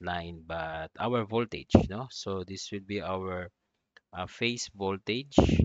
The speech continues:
no? So phase, uh, no, but line voltage, line voltage, which is equal to one hundred twenty volts,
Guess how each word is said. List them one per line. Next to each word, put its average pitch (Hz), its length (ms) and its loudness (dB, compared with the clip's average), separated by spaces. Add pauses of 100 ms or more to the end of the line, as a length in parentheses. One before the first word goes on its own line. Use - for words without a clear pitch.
(120)
no? 139 140 -14 (2250)
So 92 400 -10
phase, 107 800 -6 (1300)
uh, 98 200 2
no, 95 340 -2
but 95 240 -4
line 104 180 0
voltage, 92 300 -6 (180)
line 101 240 -2
voltage, 104 480 -6
which 120 320 -2
is 113 300 -6
equal 120 460 -2
to 113 120 -6
one 104 340 0
hundred 95 560 -4
twenty 82 600 -10
volts, - 720 -4